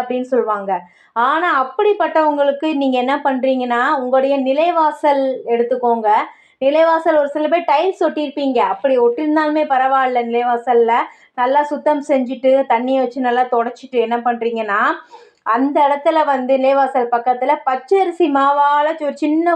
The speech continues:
கோலத்தை போட்டு வைங்க. அந்த கோலம் நீங்க போட்டாலுமே ஒரு நாலு எறும்பு வந்து சாப்பிட்டாலுமே அது வந்து உங்களுக்கு ஒரு புண்ணியம் வந்து சேரும் வாசல்ல.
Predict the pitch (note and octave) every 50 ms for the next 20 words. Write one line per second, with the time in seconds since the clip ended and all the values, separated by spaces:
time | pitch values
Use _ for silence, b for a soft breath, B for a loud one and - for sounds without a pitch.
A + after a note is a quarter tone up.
0 | E4+ D#4 C#4 C4 C4 C4 C4 C4 A#3+ A#3+ A#3+ A#3+ A#3 A#3 A3+ A3 A3 G#3+ G#3 F#3+
1 | B B B B B B - A#3 B3 C4+ D4 D#4 D#4+ D#4+ D#4+ D#4 D#4 E4 F4 F4+
2 | E4+ D#4+ D4+ D4 C#4 C#4+ C#4+ C#4+ C#4+ C#4+ D4+ C#4+ C#4+ D#4 E4+ E4 D4 C4 B3+ B3
3 | C4 C#4 D4+ E4 F4+ F#4 F4+ D#4+ D4+ D4+ E4 F4+ F#4+ F#4 D#4+ D4+ C#4 C4+ D4+ D4
4 | - D#4 C4 C4+ C#4 - - D4 C#4+ C#4+ C#4 C4+ C4 C4+ D4+ D#4+ D4+ C#4 C4 C4+
5 | C#4+ D4+ D4+ D#4 D4+ D4 D4+ C#4+ C4+ C4+ - D4+ D4 D#4 D#4+ E4+ E4+ E4+ D#4+ C#4
6 | B3+ A#3+ A#3+ C4 C4 - C4+ A#3 G#3 F#3+ F3+ B B B B B B - G#3+ A3+
7 | A#3+ C4+ D#4 E4 - F#4+ E4 D#4 D4+ D4 D4